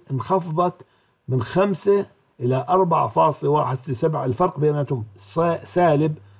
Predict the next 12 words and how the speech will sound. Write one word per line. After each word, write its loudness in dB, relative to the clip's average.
فاصلة 2
ثمانية 0
ثلاثة -6
ثلاثة، -6
مقدار 0
بسيط -2
جدًا، -4
يعني، -2
لكن 0
هذا 2
بيعتمد -2
على، -6